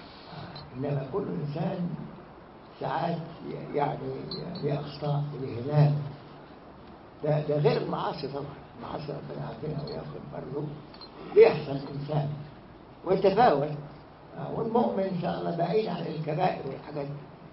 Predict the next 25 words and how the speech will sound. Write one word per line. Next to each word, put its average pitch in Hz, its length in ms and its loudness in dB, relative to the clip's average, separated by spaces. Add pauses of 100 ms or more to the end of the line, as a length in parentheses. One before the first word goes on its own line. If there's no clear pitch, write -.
(440)
إن 147 100 -10
شاء 160 200 0
الله 170 200 -2
في - 320 -4
الغالب 160 500 0
يعني. - 200 -4 (1120)
وإذا 220 300 8
ارتكب 170 420 4
برضه 180 340 0
ما 185 200 -2
يأس 170 440 -2
من 156 200 -4
روح - 180 0
الله. 170 360 -4 (1160)
هي 156 180 -2
إذا 139 180 0
فعلوا 175 280 6
فاحشة 165 840 0 (160)
أو 143 160 -4
ظلموا 165 480 2
أنفسهم 175 960 0 (680)
ذكروا 202 500 2
الله 214 680 8
فاستغفروا 214 840 0 (100)
لذنوبهم 220 960 6